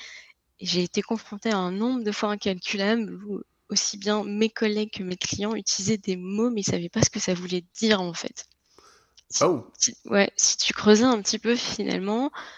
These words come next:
Speaker 1: ça ne restait qu'un vocabulaire un peu de surface où tu utilisais un petit peu des, des mots-clés parce que ça avait
Speaker 2: Ouais.
Speaker 1: l'air de bien, euh, sonner et finalement, les gens comprennent pas. Et donc, en fait, il y a ce,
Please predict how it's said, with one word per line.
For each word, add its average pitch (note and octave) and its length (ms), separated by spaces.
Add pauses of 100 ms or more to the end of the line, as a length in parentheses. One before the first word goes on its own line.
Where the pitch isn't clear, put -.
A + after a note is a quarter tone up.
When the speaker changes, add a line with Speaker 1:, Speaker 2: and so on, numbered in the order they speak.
(140)
Speaker 1:
ça F3+ 200
ne F3+ 100
restait G3+ 320
qu'un G#3 160
vocabulaire G3+ 600
un G3+ 160
peu A3+ 140
de G3 180
surface - 720
où A3 80
tu - 160
utilisais G3+ 400
un G3+ 100
petit - 140
peu B3 140
des, G3+ 180
des F#3+ 220
mots-clés G#3 500
parce G3 160
que F#3+ 100
ça F#3 140
avait F3+ 240
Speaker 2:
Ouais. F3+ 240
Speaker 1:
l'air F#3+ 160
de F3+ 140
bien, G3 460
euh, F3+ 180
sonner A3 520
et G3+ 40
finalement, F#3+ 640 (640)
les F#3+ 100
gens G#3 140 (200)
comprennent A#3 540
pas. G#3+ 260
Et G#3 60
donc, G3 180
en F#3+ 120
fait, - 320
il - 20
y G3 40
a A3+ 180 (360)
ce, - 200